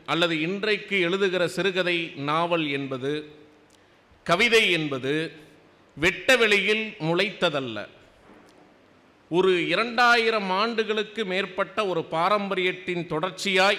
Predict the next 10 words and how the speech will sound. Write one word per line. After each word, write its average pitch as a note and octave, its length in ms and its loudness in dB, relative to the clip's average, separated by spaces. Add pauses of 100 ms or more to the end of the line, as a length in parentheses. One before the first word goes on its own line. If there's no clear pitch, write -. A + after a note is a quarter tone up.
இன்றைக்கு E3 480 -2
இலக்கியம் D#3+ 460 -2
நிலை D#3 240 -2
பெற்றிருக்கிறது. G#2+ 800 -12 (1600)
ஆனால் A3+ 320 4
இன்றைக்கு A#3 540 0
சூழல் C#4 480 0
நிறைய A3 380 0
மாறி F3 280 -4
இருக்கிறது. G2+ 480 -12